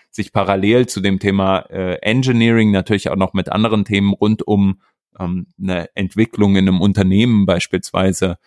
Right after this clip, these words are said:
äh, beschäftigt, ja. Und das sind Sachen, glaub ich, die, die sind sehr, ähm, wichtig. Ein Satz, den ich da mal gelesen hab, halt so ein Claim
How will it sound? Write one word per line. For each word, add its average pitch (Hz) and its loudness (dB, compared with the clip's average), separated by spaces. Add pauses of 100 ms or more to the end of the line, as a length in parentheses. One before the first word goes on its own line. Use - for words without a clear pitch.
(240)
äh, 87 -2
beschäftigt, - -4
ja. 92 2
Und 92 0
das 101 0
sind 110 -2
Sachen, 107 -2
glaub 95 0
ich, - -4 (420)
die, 92 -2
die 92 -6
sind 95 0
sehr, 95 0 (680)
ähm, 90 -6 (200)
wichtig. 98 -6 (400)
Ein 151 0
Satz, 143 -2
den 143 0
ich 131 -2
da 127 -2
mal 127 0
gelesen 127 2
hab, 135 0
halt 117 -2
so 117 -2
ein 107 -4
Claim 156 0